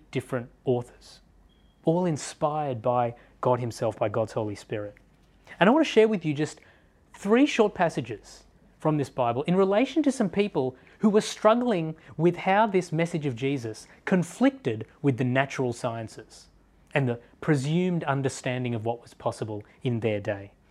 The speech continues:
And I want to go straight to the most important miracle in all of the Bible, the most important supernatural event in all of human history, the resurrection of Jesus.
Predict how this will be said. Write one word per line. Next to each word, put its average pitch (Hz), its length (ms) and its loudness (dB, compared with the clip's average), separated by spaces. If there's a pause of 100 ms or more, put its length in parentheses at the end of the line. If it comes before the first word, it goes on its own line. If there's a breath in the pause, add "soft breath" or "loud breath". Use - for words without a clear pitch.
(200 loud breath)
And 170 100 8
I 180 40 8
want 254 120 6
to 262 60 4
go 196 120 4
straight 175 340 0
to 151 80 -4
the 135 80 0
most 143 260 -2
important 156 420 0
miracle 135 420 -2
in 120 100 -4
all 123 160 -4
of 107 80 -8
the 107 60 -12
Bible, 110 400 -8 (260 loud breath)
the 156 60 2
most 160 220 0
important 190 400 0
supernatural 147 600 -2
event 123 320 -4 (260 soft breath)
in 131 100 0
all 131 140 2
of 123 80 -4
human 117 240 -8
history, 113 400 -12 (220 loud breath)
the 139 80 2
resurrection 120 760 0 (300)
of 113 140 -2
Jesus. 107 520 -8